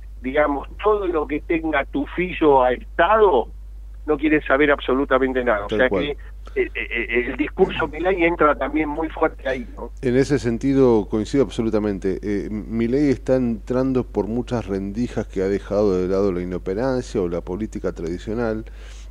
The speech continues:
Speaker 2: y aprovechándose en todo caso de la bronca de la gente, del cansancio, de la situación real que está viviendo. Eh, coincido con vos, ha, ha entrado en algunas, este, esferas que parecían impensadas hace un tiempo.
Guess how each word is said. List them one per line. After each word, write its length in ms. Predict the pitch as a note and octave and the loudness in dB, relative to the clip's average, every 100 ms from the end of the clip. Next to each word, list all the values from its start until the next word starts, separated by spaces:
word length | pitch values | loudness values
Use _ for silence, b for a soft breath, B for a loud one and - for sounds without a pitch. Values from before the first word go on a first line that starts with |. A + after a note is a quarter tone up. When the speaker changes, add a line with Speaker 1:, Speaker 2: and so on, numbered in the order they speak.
| - | -6
Speaker 2:
y 300 | B2+ C#3 C#3 | 2 2 2
aprovechándose 800 | G#2 G2+ G2+ A2 B2 B2+ A#2 A#2+ | -2 0 0 2 0 0 0 0
en 120 | A2 | -2
todo 260 | G#2+ B2 A2+ | -2 -2 -2
caso 500 | A#2+ A#2 - B2 A2 | -4 -6 -2 -2 0
de 160 | F#2 F#2+ | -2 -2
la 100 | F#2+ | 0
bronca 440 | B2 F3+ B2 G#2+ | 2 2 2 2
de 80 | G2 | 2
la 100 | F#2 | 0
gente, 480 | - C#3+ C3 - G2 | -2 -2 -2 -2 -2
del 100 | F2+ | -2
cansancio, 640 | F#2+ F#2+ - C3+ - G2+ | -4 -4 -4 -4 -2 0
de 60 | |
la 100 | G2+ | 0
situación 540 | G2+ A#2+ A#2 A2 G#3+ C3 | -2 -4 -2 0 -2 0
real 260 | C#3+ C3+ | 2 0
que 80 | F#2+ | 0
está 160 | E2 F#2+ | -4 0
viviendo. 600 | F#2 F#2+ F2+ E2+ A2 C#3+ B B B B B | 0 0 -2 -2 -2 -4 B B B B B
Eh, 240 | G#2+ G#2 - | 0 0 2
coincido 420 | A#2 A2 C#3+ C#3 | 0 2 4 4
con 120 | A2+ | 4
vos, 220 | A2+ C3 | 2 2
ha, 260 | A#2 A#2 F2 | 4 4 4
ha 80 | A#2+ | 2
entrado 440 | A#2 A2 A#2+ A#2+ | 0 2 6 6
en 80 | G#2 | 4
algunas, 500 | G2 G2 A2+ G#2+ - | 2 0 0 0 -2
este, 520 | D2+ - - F2+ E2+ - - | -8 -8 -4 -2 -2 -6 -8
esferas 480 | E2 - C3 C3 B2 | -6 -2 4 6 4
que 160 | - G2+ | 2 -2
parecían 460 | G2 F#2+ - A2+ | 0 -2 0 -2
impensadas 600 | G#2 F2+ F#2 F2 F#2 F2+ | -2 -2 -4 -2 -2 -2
hace 160 | F#2 F2+ | -6 -10
un 80 | F2+ | -6
tiempo. 440 | G2 F2+ F#2 G2 | -4 -4 -4 -6